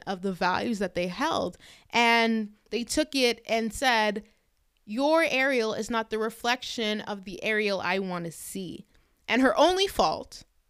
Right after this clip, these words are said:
right? Because it's not like we've seen the movie yet, guys.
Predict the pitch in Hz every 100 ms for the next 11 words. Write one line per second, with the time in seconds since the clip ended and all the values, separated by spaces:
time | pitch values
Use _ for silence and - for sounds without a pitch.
0 | - 170 175 254 - 254 262 269 330 523
1 | 480 466 370 - 370 311 240 262 233 135
2 | - - - - - -